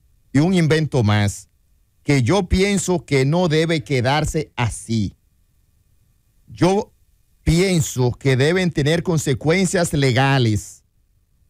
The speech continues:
porque llega un momento en que todo el mundo es lo mismo,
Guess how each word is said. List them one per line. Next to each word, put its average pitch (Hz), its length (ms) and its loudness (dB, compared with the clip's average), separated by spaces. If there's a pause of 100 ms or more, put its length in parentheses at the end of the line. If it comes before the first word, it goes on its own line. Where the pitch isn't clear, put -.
(160)
porque 135 400 0
llega 165 300 0
un 208 80 0
momento 170 480 0
en 151 80 -2
que 139 140 0
todo 170 240 0
el 170 100 2
mundo 175 640 -2
es 156 240 -2
lo 156 140 2
mismo, 110 600 -2